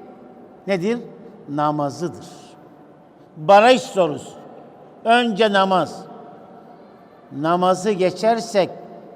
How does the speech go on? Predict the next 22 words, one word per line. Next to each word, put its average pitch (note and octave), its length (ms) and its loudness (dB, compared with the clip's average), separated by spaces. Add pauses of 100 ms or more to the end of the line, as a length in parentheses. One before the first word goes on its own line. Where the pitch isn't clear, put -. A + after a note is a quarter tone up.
(760)
diğer G3 440 4
konulara F3 460 0
sıra E3 320 -2
geliyor. A#2 440 -8 (760)
Namazdan F#3 760 0
sınıfta F#3+ 560 -2
kalırsak G#3 580 2 (1040)
diğer F#3+ 400 2
konulara D#3+ 420 -2
sıra D#3+ 360 -4
bile D3+ 180 -4
gelmiyor. B2+ 480 -6 (920)
Namaz F3 640 -2 (640)
ve E3 240 2 (320)
namazımızı F#3+ 800 2
mükemmel G#3 560 2
yerine G3+ 300 0
getirmek F#3 540 -4
için A3 440 -8 (560)
abdest, E3+ 580 -2
gusül, F#3 460 -6
teyemmüm E3 680 -2